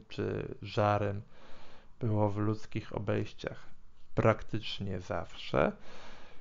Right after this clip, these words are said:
I miało to aspekt nie tylko użytkowy do przygotowywania jedzenia, do podtrzymywania ciepła w domu czy jako źródło światła, ale również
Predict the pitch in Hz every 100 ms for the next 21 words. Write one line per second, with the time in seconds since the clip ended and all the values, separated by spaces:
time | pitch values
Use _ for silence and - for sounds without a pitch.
0 | - - 143 123 139 151 147 - 127 131
1 | 131 131 - 127 127 - 135 135 131 131
2 | 123 123 - 120 113 110 - 127 110 110
3 | - - 117 127 131 117 113 - 120 117
4 | 113 117 110 107 101 110 107 104 107 104
5 | - 101 104 104 120 143 151 131 110 110
6 | 107 104 104 107 - - - 104 101 101
7 | 101 - - - 120 127 - 131 120 120
8 | 117 117 110 - 107 104 113 101 120 113
9 | 107 - - - - - 120 113 - 120
10 | 151 214 - - - - - - - -
11 | 143 180 131 147 151 139 127